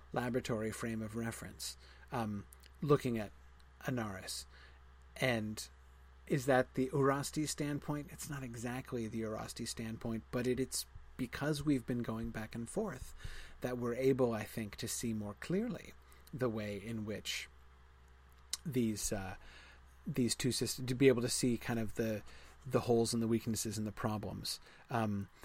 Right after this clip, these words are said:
and yeah, Noam says at the end, it's a plague on both their houses situation. Yeah, it does feel that, feel like that, Noam. But isn't that interesting, right? That by, as the frame of reference shifts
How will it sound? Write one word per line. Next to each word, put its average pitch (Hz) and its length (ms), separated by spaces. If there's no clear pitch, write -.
and 123 260
yeah, 117 180
Noam 113 280
says 123 220
at 117 80
the 117 120
end, 120 140
it's 117 160
a 117 60
plague 123 320
on 123 160
both 117 260
their 120 160
houses 117 720
situation. 110 840
Yeah, 147 260
it 135 120
does 156 220
feel 110 260
that, 107 180
feel 123 200
like 101 180
that, 104 200
Noam. 104 240
But 160 100
isn't 170 200
that 156 160
interesting, 165 480
right? 123 240
That 131 240
by, 131 480
as 139 300
the 143 200
frame 147 460
of 135 120
reference 127 440
shifts - 640